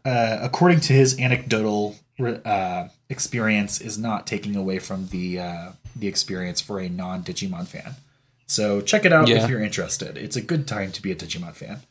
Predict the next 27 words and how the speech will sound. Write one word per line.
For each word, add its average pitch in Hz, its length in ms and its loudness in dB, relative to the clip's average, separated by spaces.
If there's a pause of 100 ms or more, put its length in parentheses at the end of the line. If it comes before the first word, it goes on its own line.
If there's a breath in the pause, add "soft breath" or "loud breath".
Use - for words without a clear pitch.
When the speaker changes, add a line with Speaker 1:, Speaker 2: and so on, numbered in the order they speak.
(920)
Speaker 2:
Yeah. 117 360 6 (240 loud breath)
Well, 170 320 8
with 190 240 4
that 165 260 2
being 151 240 0
said, 139 380 2 (120)
uh, 123 340 2
we 143 260 -6
need 156 260 -6
to 143 160 -4
get 131 260 -2
into, 123 640 -2
uh, 110 320 0
some, 110 520 -6 (240)
some - 260 -2
more 120 480 0
serious 110 600 0
stuff 107 340 -4
today, 107 360 -4
Speaker 1:
Some 110 180 -4
of 110 40 0
Speaker 2:
which 113 80 2
Speaker 1:
this 120 160 2
hot 123 140 4
Speaker 2:
is, 120 120 4
uh, - 40 0
Speaker 1:
bullshit. 104 460 -2